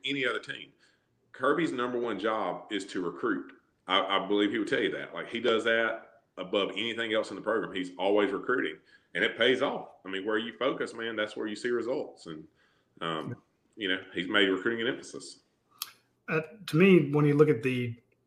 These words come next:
Speaker 2: difference in results and the guys that you got, uh, yes, across the board, Kirby has recruited, you know, from punters to walk-ons, uh, to five-star quarterbacks better than anybody's recruited at Georgia in a really long time.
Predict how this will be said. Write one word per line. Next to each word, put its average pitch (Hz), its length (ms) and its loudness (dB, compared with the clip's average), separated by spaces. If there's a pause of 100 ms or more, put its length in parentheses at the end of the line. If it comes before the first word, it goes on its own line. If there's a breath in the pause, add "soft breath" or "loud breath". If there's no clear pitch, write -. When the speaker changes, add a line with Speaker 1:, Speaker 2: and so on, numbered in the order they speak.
(140)
Speaker 2:
difference 143 420 8
in 123 160 2
results 120 600 0
and 127 100 0
the 127 40 0
guys 123 300 2
that 113 100 -4
you 120 80 0
got, 120 360 0 (600 soft breath)
uh, 131 240 2 (100)
yes, 147 320 6 (160)
across 170 340 10
the - 80 6
board, 143 340 10
Kirby 143 340 10
has 135 180 6
recruited, 131 500 6 (540)
you 143 60 2
know, 127 220 0 (200)
from 123 340 0
punters 147 440 8
to 123 240 4
walk-ons, 127 800 6 (180)
uh, 117 380 -4
to 117 360 -4 (220)
five-star 135 360 8
quarterbacks 131 680 10 (160)
better 135 380 6
than 123 440 4 (280)
anybody's 127 480 4
recruited 127 360 2
at 123 40 -4
Georgia 127 280 6
in 131 80 2
a 120 100 0
really 113 440 2
long 135 200 4
time. 165 260 0